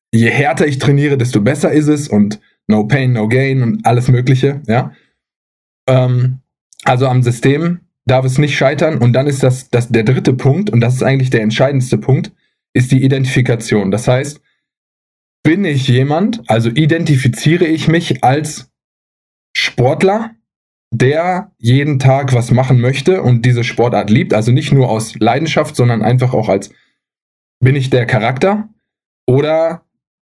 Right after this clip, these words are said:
möchte ich, sagen wir mal, ist die Intention, Profi zu werden, weil ich's allen beweisen will.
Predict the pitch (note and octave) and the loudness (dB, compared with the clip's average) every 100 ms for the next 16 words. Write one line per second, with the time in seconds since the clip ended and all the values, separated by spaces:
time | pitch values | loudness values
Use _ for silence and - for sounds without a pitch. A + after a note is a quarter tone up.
0 | - B2 D#3+ E3 F3 D#3 E3 B2 - _ | 0 0 0 0 2 2 0 -4 -10 _
1 | _ _ _ _ B2 C#3 C#3+ C3 B2+ A#2+ | _ _ _ _ 0 2 2 2 2 0
2 | A#2+ A#2+ - _ _ _ _ - C3 C#3 | -2 -4 -10 _ _ _ _ -2 0 2
3 | C#3 B2+ B2 - C#3 C#3+ B2+ C#3+ C#3+ C3+ | 2 2 2 2 0 2 0 0 0 0
4 | C3 B2 B2+ B2 G#2 G#2+ G#2+ - - D3 | 0 0 0 0 0 -2 -4 -8 -2 0
5 | E3 D3 C3 C3 B2 G2+ F#2 | 2 2 2 2 2 2 -4